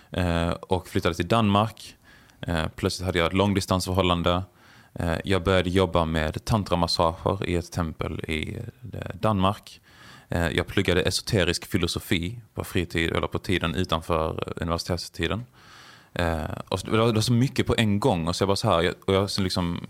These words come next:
jag tycker det är kul med, jag började stretcha, jag ville lära mig split, stå på händer tycker jag är skitroligt. Så jag började liksom, vill lära mig lite akrobatik. Eh, började med olympiska ringar och träna för jag tyckte det är spännande. Och jag märkte bara så här, jag, jag liksom satt hemma ett tag och så hade jag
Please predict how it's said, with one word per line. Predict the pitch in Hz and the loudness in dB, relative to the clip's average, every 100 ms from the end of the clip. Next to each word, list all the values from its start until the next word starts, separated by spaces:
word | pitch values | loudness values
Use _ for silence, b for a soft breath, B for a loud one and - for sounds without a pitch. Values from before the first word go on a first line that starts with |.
| - B B B | -16 B B B
jag | B 101 | B -2
tycker | 95 | 0
det | 92 | 0
är | - | 0
kul | 107 90 | 0 2
med, | 85 82 82 90 | 2 2 2 0
jag | |
började | 90 87 | 2 0
stretcha, | - - 101 - - | -2 -2 -2 -2 0
jag | 87 | 2
ville | 87 | 4
lära | 85 80 82 | 2 2 2
mig | 82 | 0
split, | 80 - 104 98 - | -2 -2 0 -2 -4
stå | - - - 90 | -10 -6 -4 -2
på | 85 | 0
händer | 110 92 85 | 0 2 0
tycker | 85 87 90 | -2 0 0
jag | |
är | 87 | 2
skitroligt. | 92 87 - 87 87 | 0 -2 0 0 0
Så | - | -2
jag | 82 | -2
började | 82 | -2
liksom, | 82 87 80 - | -2 -2 -2 -2
vill | - 87 92 - | -6 -6 -6 -2
lära | 87 | 0
mig | 85 | 0
lite | 85 85 | -2 -2
akrobatik. | - 85 82 - 101 95 - - B B B B B | -4 -6 -4 0 0 0 -4 -20 B B B B B
Eh, | 85 82 | -2 -2
började | 82 92 90 87 | 0 2 4 4
med | 87 85 | 2 2
olympiska | 85 90 85 - 87 | 2 0 -4 -4 -4
ringar | 87 101 95 87 87 | 0 0 2 2 2
och | 85 | 0
träna | - 95 92 82 85 | 0 2 2 2 -2
för | - | -4
jag | |
tyckte | - - | -10 -6
det | - | 0
är | 95 | 0
spännande. | - 92 90 85 82 85 80 - | 0 0 2 0 2 0 0 -10
Och | - - 101 | -20 -2 2
jag | |
märkte | 98 110 110 98 | 4 4 2 2
bara | 98 | 2
så | - | 4
här, | 87 82 | 4 4
jag, | 90 - | 2 2
jag | 90 | 0
liksom | 92 90 87 85 B B B | 0 -2 -4 -6 B B B
satt | - 98 - | -2 -2 0
hemma | 113 107 92 | 0 2 2
ett | 92 | 2
tag | 110 85 | 2 2
och | 87 | 2
så | 92 | 2
hade | 87 | 4
jag | 80 - | 4 2